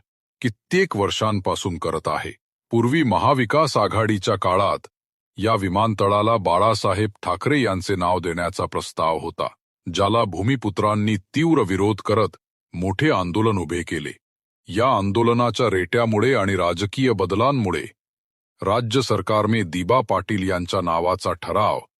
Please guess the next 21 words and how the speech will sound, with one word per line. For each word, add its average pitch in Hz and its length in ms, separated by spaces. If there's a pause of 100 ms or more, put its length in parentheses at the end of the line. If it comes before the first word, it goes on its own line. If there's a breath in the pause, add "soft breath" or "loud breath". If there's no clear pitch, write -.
(380)
विधिमंडळाच्या 107 1000
दोन्ही 92 480
सभागृहांमध्ये 95 1000
संमत 90 480
करून 98 320 (480)
केंद्राकडे 104 640
पाठवला 85 500
आहे. 73 300 (420)
मुख्यमंत्री 135 640
देवेंद्र 127 520
फडणवीस 110 640
यांनी 98 320
नुकत्याच 101 640
झालेल्या 95 420
बैठकीत 87 640 (640)
पंतप्रधान 110 720
नरेंद्र 123 420
मोदी 98 400
यांनी 95 420
या 98 140
प्रस्तावास 87 880